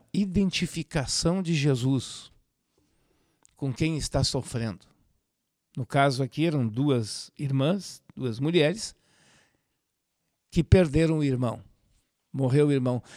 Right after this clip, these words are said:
Parece que, pastor Evro, que esses três irmãos viviam sozinhos na casa. Não fala nada de pais, com certeza já eram mais adultos,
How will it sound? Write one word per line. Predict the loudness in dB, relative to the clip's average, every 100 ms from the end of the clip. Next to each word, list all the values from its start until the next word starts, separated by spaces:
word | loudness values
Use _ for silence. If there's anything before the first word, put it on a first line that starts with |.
| -4 4
Parece | 6 6 2 -4
que, | -6 -4 -2
pastor | -2 0 0
Evro, | 0 -4
que | -6
esses | -4 -2 -4
três | -2 0 0
irmãos | 0 -2 -2 -2 -6
viviam | -4 -2 -2 -2
sozinhos | 0 0 0 -4 -4
na | -2 -2
casa. | -4 -4 0 0 -2 -6 -8 -20 -4
Não | -2
fala | 2 2 4
nada | 2 2
de | -4
pais, | -6 -2 -2 -4 -10 -20 -20
com | -4 -2
certeza | 0 0 0 0
já | 2 2
eram | 2
mais | 0 0 0 0
adultos, | 0 0 -2 -4 -12